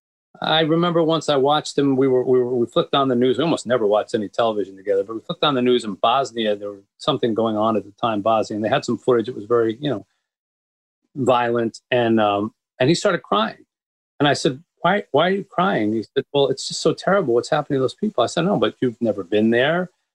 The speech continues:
You've never been to Bosnia. You don't know anybody from Bosnia." He said, "Mitch, when you really realize you're dying, um,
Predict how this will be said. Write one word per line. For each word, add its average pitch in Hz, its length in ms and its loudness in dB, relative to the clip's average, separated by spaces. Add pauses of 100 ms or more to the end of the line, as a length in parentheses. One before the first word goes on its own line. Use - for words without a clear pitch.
You've 110 60 0
never 90 120 0
been 101 120 2
to 92 80 0
Bosnia. 120 460 2
You 107 60 2
don't 92 120 0
know 104 140 4
anybody 123 580 2
from 135 180 0
Bosnia." 127 460 0 (500)
He 147 60 2
said, 139 300 0
"Mitch, 143 400 0
when 131 380 0 (220)
you 135 200 2
really 131 320 4
realize 120 500 0
you're 110 100 -6
dying, 104 540 -2 (500)
um, 101 440 -2